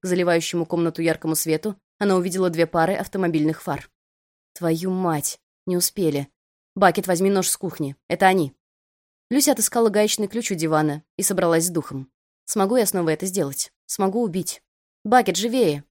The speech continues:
Неужели он сбежал через заднюю дверь? Винить бы она его не стала. Вполне разумная реакция. Но после слов Брюера, после увиденных глаз Бена Брумке,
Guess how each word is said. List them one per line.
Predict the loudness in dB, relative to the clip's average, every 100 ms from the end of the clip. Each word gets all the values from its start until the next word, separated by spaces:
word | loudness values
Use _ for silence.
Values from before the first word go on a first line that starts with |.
| _ _ _ _ 0
Неужели | 2 2 2
он | 2
сбежал | 0 0 0
через | -2 -2
заднюю | 0 0 0 0
дверь? | 0 -2 _ _ _ -2
Винить | 0 0 2
бы | 2
она | 4 2
его | 2
не | 0
стала. | -2 -2 -4 -6 _ _ _
Вполне | 0 2 2
разумная | 2 2 0 0
реакция. | -2 -2 -4 -6 -8 _ _ -4
Но | -2
после | -2 -2
слов | -2 -2 -4
Брюера, | -6 -2 0 0 -4 _ -8
после | -4 -2 -2
увиденных | 0 0 0 0
глаз | 0 0 -4 _ -2
Бена | 2 2
Брумке, | 0 -2 -2 -8